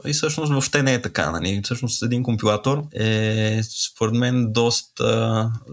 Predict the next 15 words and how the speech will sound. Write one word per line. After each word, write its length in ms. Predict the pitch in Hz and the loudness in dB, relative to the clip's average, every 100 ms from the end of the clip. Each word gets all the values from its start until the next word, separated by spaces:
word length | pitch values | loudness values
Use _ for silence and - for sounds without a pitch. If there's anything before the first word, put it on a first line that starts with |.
| 92 | -4
лесна 760 | 107 110 110 - 107 107 107 | 0 2 2 0 -2 0 0
за 520 | 101 101 104 107 104 104 | 0 0 0 2 0 0
ус-, 280 | 101 - | -2 -4
така, 320 | - - - - | -4 -4 -4 -2
проумяване 1080 | - 98 104 101 98 101 98 98 95 98 95 - | -2 2 4 4 4 2 0 0 0 -2 -6 -6
програма. 540 | 101 95 85 80 - - _ | -2 0 0 -2 -8 -14 _
Нали, 280 | 95 90 90 | -6 -6 -4
първо, 520 | - 139 120 139 147 147 | -2 0 0 0 0 -2
че 420 | - 117 113 - - | -2 0 0 -2 -4
вътрешните 600 | 113 - 170 143 127 120 | -2 0 0 -2 0 -2
понятия, 500 | 113 104 98 - 92 | 0 0 0 0 -2
с 80 | - | -2
които 240 | 90 98 | -4 -6
работи 280 | 95 90 - | -4 -4 -4
компилатора, 720 | 92 87 95 76 73 90 127 | -6 -4 -2 -2 -2 -2 -2